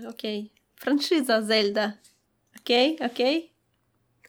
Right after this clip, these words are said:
Не, ну, слушай, п-, поговорим об этом потом, конечно, но не все игры нормально играются на Свитче, которые теоретически продаются на Свитче. То есть я, вот у меня есть одна игра, о которой мы с тобой потом когда-нибудь поговорим, когда будем говорить о том, что мы в том, что мы играли.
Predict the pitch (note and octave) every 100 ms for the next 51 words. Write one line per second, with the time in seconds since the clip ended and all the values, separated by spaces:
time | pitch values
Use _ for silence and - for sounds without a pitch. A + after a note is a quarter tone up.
0 | - _ _ - A#3 C#4 F4+ D4+ C#4+ D4
1 | C4+ A3 G3+ C4+ B3+ C4 D4 C#4+ C4+ C#4
2 | C4+ C4+ D#4+ E4 C#4+ C4+ B3+ B3 B3+ A#3+
3 | A3+ B3 B3+ - A#3 - C4+ C4+ A#3+ A3+
4 | A3+ A#3 A#3 G#3 G#3+ G#3+ G#3 G3+ G#3+ -
5 | A3 - A#3 A#3 G#3+ G#3 G3 G3+ G#3 G#3
6 | - - - A3 G#3 A3 G3 G3+ - F#3
7 | - G#3 - F#3 - G#3 - A3+ A3 G#3
8 | G3+ A3 G#3 F#3+ F3+ G#3 - A3+ A#3+ G#3
9 | A3 G3+ C4+ E4 D4 A#3+ G#3+ G#3+ G#3 G#3
10 | G3+ G#3 G#3 G#3 - G3+ G#3 G3+ G3+ G#3+
11 | G#3+ C#4+ F4+ C#4 G#3+ G3+ G3+ G3+ G3+ G3
12 | G3 - G3 - G3 F#3+ G3+ F#3+ G3 -
13 | - G3 G3 G3 D4+ E4 G#3+